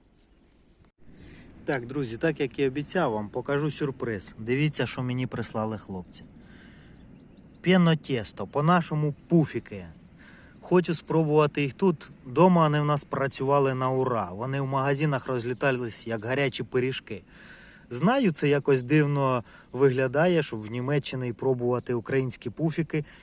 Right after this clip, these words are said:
Ще раз наголошую, це не реклама. Просто вони мені прислали таку баночку, чесночний пуфик. Зараз змінимо поводочок і будемо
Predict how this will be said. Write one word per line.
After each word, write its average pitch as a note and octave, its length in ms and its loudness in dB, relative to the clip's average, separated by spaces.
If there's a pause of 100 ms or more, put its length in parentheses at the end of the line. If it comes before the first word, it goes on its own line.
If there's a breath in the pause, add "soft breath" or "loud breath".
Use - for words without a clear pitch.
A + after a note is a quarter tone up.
Ще D3+ 260 4
раз C#3+ 180 0
наголошую, B2+ 540 0
це D#3 220 2
не D3+ 140 4
реклама. A#2 540 0 (280 loud breath)
Просто E3+ 340 2
вони C#3 180 0
мені B2+ 200 -4
прислали B2+ 520 -2
таку A2+ 240 -10
баночку, D3+ 600 0 (340 loud breath)
чесночний C#3+ 680 0
пуфик. E3 560 0 (500 loud breath)
Зараз C#3 400 2
змінимо B2+ 540 -4
поводочок D3+ 800 0 (380 soft breath)
і F#3+ 360 4
будемо D#3 720 0